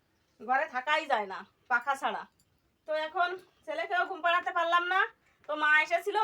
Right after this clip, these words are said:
মাকে, মার কাছে পাঠিয়ে দিয়েছি ও বাড়িতে। তো জানি না ও ঘুমিয়েছে কি না ঘুমিয়েছে, বলতে পারছি না। তো ভেবেছি এই পাখাটা পরিষ্কার করি। তো কাজকর্ম আমার সব ঠিকঠাক সারা হয়ে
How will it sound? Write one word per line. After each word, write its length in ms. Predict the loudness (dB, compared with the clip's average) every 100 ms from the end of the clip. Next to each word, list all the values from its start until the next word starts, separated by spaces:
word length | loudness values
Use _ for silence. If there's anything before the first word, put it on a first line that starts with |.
| 2
মাকে, 300 | 0 2 2 2 -4 2
মার 160 | 2 4
কাছে 160 | 0 0 2
পাঠিয়ে 280 | 0 -2 -6
দিয়েছি 240 | -6 -6 0
ও 20 | 2
বাড়িতে। 320 | 2 0 -10 -18 _ _ _ _ _ _ _ -14
তো 20 | -6 -4
জানি 180 | -2 2
না 60 | 4
ও 40 | 4 2
ঘুমিয়েছে 380 | -6 -4 -4 -6
কি 60 | 0 0
না 60 | 0
ঘুমিয়েছে, 400 | -2 -6 -4 -2 -2
বলতে 200 | -4 -4 -8
পারছি 240 | -10 -10 -2
না। 80 | -2 -2 _ _ _ -4
তো 60 | -2 0
ভেবেছি 360 | -2 -2 -6 -4 -4
এই 80 | 0
পাখাটা 320 | -2 -2 -4 -2 -4
পরিষ্কার 380 | -6 -8 -8 -4
করি। 180 | -4 -4 -8 _ _ _ _ _ _ _ _ _ -2
তো 80 | 0 0 -6 -8
কাজকর্ম 400 | -8 -2 0 2 0
আমার 140 | 0 -2
সব 100 | -4 -4
ঠিকঠাক 300 | -4 -4 -4 -4
সারা 200 | 0 2 2
হয়ে 160 | 2